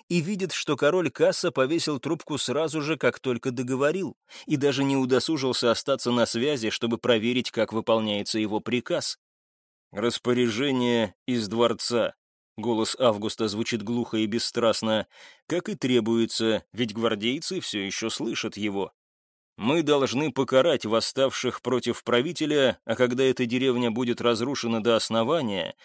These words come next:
мы построим на выжженной земле сторожевую базу для осуществления надзора за делами,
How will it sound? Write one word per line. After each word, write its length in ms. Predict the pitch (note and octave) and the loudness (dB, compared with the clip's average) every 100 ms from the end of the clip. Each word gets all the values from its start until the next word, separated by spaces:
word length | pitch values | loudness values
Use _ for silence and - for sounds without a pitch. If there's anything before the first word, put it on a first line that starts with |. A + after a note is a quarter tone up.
| - | -14
мы 160 | - E3 | -4 -2
построим 600 | D#3 C3+ - F3 D3+ C3+ | 2 0 2 0 2 2
на 120 | C3 | 0
выжженной 560 | A#2+ E3 A#2 A#2+ C3 A#2+ | 0 -2 -4 -2 -2 0
земле 460 | F#2 A#2 B2 C#3+ | 0 0 0 0
сторожевую 640 | - A#2 A2+ G2 A#2 B2+ A#2 | -2 -2 -2 -2 0 2 2
базу 420 | G#2 D3 G#2 G#2 | 2 2 2 0
для 160 | G2 G#2+ | 0 0
осуществления 840 | - G#2+ A2 - A2 B2 A#2 A2+ | 0 -2 -4 -4 0 0 2 0
надзора 480 | A2 G#2 F#2+ A#2+ A2 | 2 0 0 0 0
за 160 | G2+ A2+ | -2 -2
делами, 580 | A2 B2+ C3 B2+ B2 | 0 2 2 2 -2